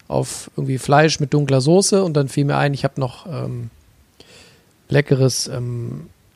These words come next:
Rinderhackfleisch vom, ich glaub, vom Angus Rind hatten wir noch. Das habe ich dann schnell aufgetaut.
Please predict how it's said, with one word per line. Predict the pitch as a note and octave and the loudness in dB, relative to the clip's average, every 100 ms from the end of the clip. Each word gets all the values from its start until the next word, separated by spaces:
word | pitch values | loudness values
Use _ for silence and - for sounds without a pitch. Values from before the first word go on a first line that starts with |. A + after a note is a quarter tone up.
| _ _ _ _ _ _ - | _ _ _ _ _ _ -2
Rinderhackfleisch | D#3+ F#3 E3 - - D#3 D#3 - | 0 4 4 2 2 4 4 4
vom, | D3+ C#3 C3 B2+ A#2+ A2+ _ _ _ _ | 2 2 -2 -6 -10 -12 _ _ _ _
ich | - | -10
glaub, | B2 | -10
vom | - C3 B2+ | -6 -8 -6
Angus | D3+ F3 F3 F3 - - _ _ _ _ _ _ _ _ _ _ | -2 2 2 2 -4 -8 _ _ _ _ _ _ _ _ _ _
Rind | D3 E3+ F3 D#3+ | 0 0 2 -2
hatten | E3+ | -2
wir | E3 | -2
noch. | D#3 D#3+ - _ _ _ _ _ _ | -2 -4 -6 _ _ _ _ _ _
Das | - | -4
habe | D3 | -4
ich | C#3+ | -2
dann | D3+ | -4
schnell | C3+ D3 | -2 -4
aufgetaut. | D3+ D3+ - - D3 D3 | -4 -6 -8 -2 0 0